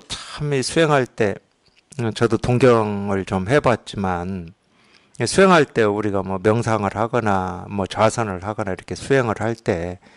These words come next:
이런 말 많이 있잖아요. 뭐 오 분 앉아 있었는 것 같았는데 뭐 한 시간이 지나고 뭐 세 시간, 네 시간이 지났다. 그게 무슨 공부의 어떤 이 기준이라든지 공부가 되고 안 되고의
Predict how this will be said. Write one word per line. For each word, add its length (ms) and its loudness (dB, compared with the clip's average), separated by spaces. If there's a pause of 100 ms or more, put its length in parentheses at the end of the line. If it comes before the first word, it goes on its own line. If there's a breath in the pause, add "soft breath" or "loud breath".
(200 soft breath)
이런 180 4
말 160 6
많이 380 0
있잖아요. 640 -4
뭐 320 -6
오 220 4
분 160 0
앉아 260 0
있었는 480 -2
것 140 -12
같았는데 720 -6
뭐 160 -12
한 140 -2
시간이 420 2
지나고 520 -2
뭐 160 -6
세 200 0
시간, 320 -2
네 120 2
시간이 440 -2
지났다. 500 -2 (540 loud breath)
그게 240 4
무슨 280 2
공부의 440 4
어떤 500 2
이 140 0
기준이라든지 960 2
공부가 420 2
되고 280 2
안 260 0
되고의 500 2